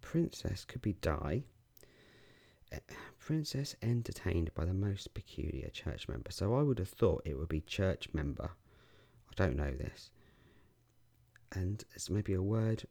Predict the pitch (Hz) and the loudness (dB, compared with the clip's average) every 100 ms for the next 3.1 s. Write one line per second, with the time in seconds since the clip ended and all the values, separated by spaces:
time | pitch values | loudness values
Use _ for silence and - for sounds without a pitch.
0 | - - 92 104 107 107 - - - - | -6 -2 2 4 4 2 -4 -8 -8 -8
1 | - 107 104 92 95 95 - _ - _ | -2 2 4 6 6 4 0 _ -20 _
2 | - 101 104 - - 98 104 107 104 - | 4 6 6 2 -4 0 2 4 2 2
3 | 98 | 0